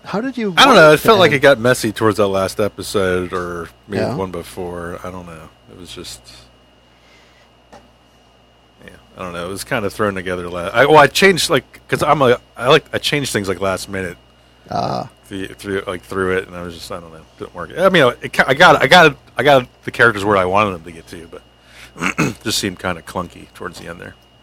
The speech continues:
Speaker 1: I think it was probably due to the players. It usually is. <laughs>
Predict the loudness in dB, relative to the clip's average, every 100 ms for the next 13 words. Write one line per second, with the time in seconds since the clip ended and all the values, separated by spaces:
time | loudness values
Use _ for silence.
0 | _ _ -20 -20 -10 -4 0 2 0 -2
1 | 0 2 2 -2 -4 -6 -6 -8 -4 -4
2 | -4 -8 -8 -8 -8 -10 -10 -6 -6 -8
3 | -12 -6 0 0